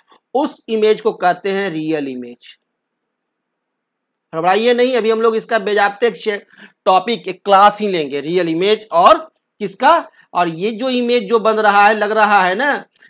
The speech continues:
जितना हम आगे खड़ा होते हैं मिरर में उतना ही पीछे हमारा जो मिरर में बनता है इमेज,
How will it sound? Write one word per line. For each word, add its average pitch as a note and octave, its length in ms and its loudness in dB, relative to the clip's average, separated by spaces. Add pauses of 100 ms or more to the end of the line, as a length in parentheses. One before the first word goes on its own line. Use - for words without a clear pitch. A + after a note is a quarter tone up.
(120)
जितना G3+ 360 0
हम A3 200 4
आगे G#3 240 4
खड़ा A3+ 240 -2
होते A#3 260 2
हैं A#3 80 2
मिरर A#3 300 0
में B3+ 100 -2
उतना G#3+ 300 0
ही A3 140 0
पीछे G#3+ 400 -8
हमारा G#3 320 0
जो G3 140 -2
मिरर F#3 280 -2
में F3+ 120 -8
बनता E3+ 280 -4
है D#3 120 -2
इमेज, F3+ 360 -6